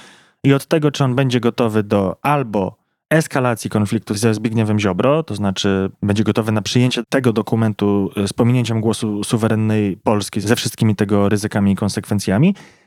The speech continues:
albo gotowości prezesa pis do deeskalacji konfliktu, na przykład godząc się na wpuszczenie suwerennej Polski na listy Prawa i Sprawiedliwości do Sejmu i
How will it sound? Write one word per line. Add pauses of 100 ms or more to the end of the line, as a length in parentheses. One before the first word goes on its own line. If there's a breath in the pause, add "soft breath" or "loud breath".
(200 loud breath)
albo
gotowości
prezesa
pis
do
deeskalacji
konfliktu, (140)
na
przykład
godząc
się
na
wpuszczenie (420 soft breath)
suwerennej
Polski
na (160)
listy
Prawa
i
Sprawiedliwości
do
Sejmu
i